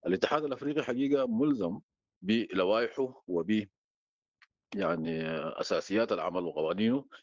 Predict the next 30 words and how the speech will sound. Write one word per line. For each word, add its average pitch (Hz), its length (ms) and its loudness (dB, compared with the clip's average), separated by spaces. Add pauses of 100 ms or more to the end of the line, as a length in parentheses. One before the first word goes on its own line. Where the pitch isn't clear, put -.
(280)
بأن 117 400 0
يجمد 113 480 0
عضوية 95 360 -4 (140)
أي 135 200 4
دولة 110 340 2 (200)
يتم 113 260 0
فيها 98 220 -2
تغيير 95 540 0
غير 101 180 2
دستوري 101 600 0
لنظام، 90 540 0 (500)
آه، 85 140 2
حكم، 131 380 -2 (340)
آه، 85 440 0
مدني، 98 440 0
لا، 80 200 -4 (140)
آه، 78 260 -6
لا 90 100 2
سيما، 101 380 -2 (160)
آه، 78 580 -8
نظام 80 240 -2
حكم - 240 -4
مدني، 107 420 0 (600)
ولن 90 540 2
يتم 117 420 0 (200)
إعادة 92 400 0
السودان 101 500 -2
إلا 131 300 4
إذا 104 320 -4
تم 95 380 -2